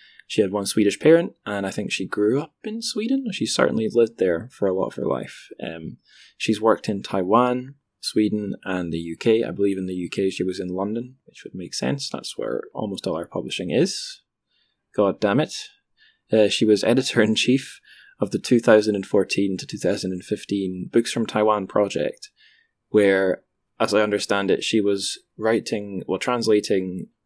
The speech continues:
lots of excerpts for a big list of books that this, uh, Taiwanese company or institution was trying to sell translation rights to, c-, to try and get its writers out there. And there's a big list of them on, of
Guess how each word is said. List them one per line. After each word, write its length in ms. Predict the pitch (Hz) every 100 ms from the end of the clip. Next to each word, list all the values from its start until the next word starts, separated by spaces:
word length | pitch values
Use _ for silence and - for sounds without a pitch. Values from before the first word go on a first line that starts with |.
| -
lots 200 | 104 107
of 80 | -
excerpts 760 | 139 - - 90 - - - -
for 140 | 101
a 60 | 92
big 240 | 101 98
list 220 | 92 -
of 160 | 90 -
books 320 | 95 - -
that 200 | - 87 - _ _ _ _ _
this, 340 | 101 - -
uh, 600 | - 98 85 80 73 62 50 _ _ -
Taiwanese 840 | - 113 98 95 90 90 - - - _
company 380 | - 101 98 95
or 120 | 92
institution 800 | 73 - 101 - 98 95 90 87 - _ _ _ _ _
was 140 | - -
trying 220 | 110 101
to 80 | 95
sell 300 | - 98 95
translation 600 | - 98 92 87 - 82
rights 300 | 87 - -
to, 240 | - 67 -
c-, 100 | - - _
to 60 | 95
try 180 | - 90
and 100 | 87
get 140 | 87
its 200 | - - -
writers 520 | - 92 90 90 80 -
out 220 | 85 -
there. 200 | - 76
And 180 | - 95
there's 140 | 95 95
a 40 |
big 300 | - 135 -
list 220 | 123 -
of 120 | 165
them 280 | 185 196 202
on, 520 | - 107 107 104 98 _ _ _
of 240 | 120 101